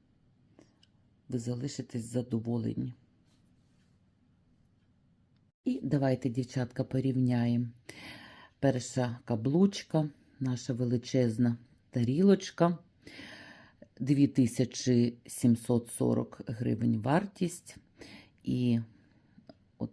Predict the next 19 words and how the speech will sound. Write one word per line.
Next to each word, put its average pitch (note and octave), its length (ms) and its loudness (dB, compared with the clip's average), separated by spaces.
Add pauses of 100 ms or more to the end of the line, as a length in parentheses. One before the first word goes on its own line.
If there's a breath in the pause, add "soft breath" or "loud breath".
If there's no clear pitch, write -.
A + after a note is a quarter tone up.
(140)
сама A#2+ 380 0
була A2+ 280 -2
крайня A#2 500 2
на D3 120 2
сьогодні. E3 680 0 (280 loud breath)
Тисяча C3+ 500 -2
дев'ятсот A#2+ 640 -6
гривень B2+ 460 -6
вартість. A#2+ 420 -10
Дівчата, - 460 -12 (100)
дів-, D3+ 220 -10
дивіться. B2 640 -6 (560 soft breath)
От, - 320 -10 (140)
ну, E3+ 280 -6
красива F3 500 -2
іризація, A#2 760 -4
ну, D3 140 -6
правда A#2 480 -4
ж, - 280 -20